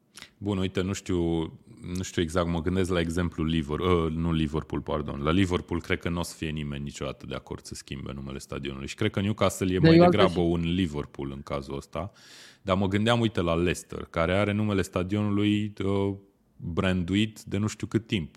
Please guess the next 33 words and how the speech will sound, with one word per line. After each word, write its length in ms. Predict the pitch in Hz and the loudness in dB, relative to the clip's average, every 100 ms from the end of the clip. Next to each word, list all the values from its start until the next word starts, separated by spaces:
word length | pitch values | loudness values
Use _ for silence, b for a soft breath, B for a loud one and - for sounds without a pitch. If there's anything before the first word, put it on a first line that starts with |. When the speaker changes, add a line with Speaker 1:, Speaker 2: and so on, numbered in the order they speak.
| - | -8
Speaker 1:
adică 220 | 76 78 | -6 -4
de 100 | 80 | -4
când 220 | - 90 | -4 -4
a 60 | 82 | -4
promovat, 480 | - 85 80 87 85 | -2 -4 -2 -2 -2
cel 160 | - | -4
puțin 220 | 73 - 82 | -10 -8 -8
în 80 | |
Premier 320 | 76 85 80 78 | -4 -4 -4 -4
League, 200 | 82 78 | -4 -4
de 60 | |
când 220 | 76 80 | -6 -4
are 140 | 80 78 | -4 -4
patronii 460 | 78 78 87 80 | -6 -6 -6 -6
thailandezi, 600 | 73 78 73 76 76 76 | -4 -4 -4 -6 -6 -8
se 80 | - | -8
numește 320 | 76 73 - | -10 -10 -12
King 240 | - 78 73 | -12 -12 -8
Power 220 | 78 76 | -8 -8
Stadium. 560 | - 101 95 92 92 92 b b b b b | -8 -6 -4 -4 -6 -8 b b b b b
Înainte 440 | 85 90 104 104 | -4 0 0 4
am 140 | 101 98 | 4 4
impresia 400 | 85 98 - 87 | 0 -2 0 0
că 120 | 87 | -2
și 160 | - | 0
atunci 340 | 104 - 101 - | 0 2 0 0
era 200 | 80 78 | 2 2
rebra-, 340 | 78 71 78 78 | 2 -2 -4 -2
uh, 100 | 78 73 | -4 -4
branduit, 480 | - 78 78 80 80 | -4 -4 -2 -2 -2
era 160 | 76 80 | -2 0
Walker 460 | 78 87 78 82 | 2 2 2 -4
Stadium. 640 | 76 - 82 78 80 92 | -8 -8 -4 -4 -4 -6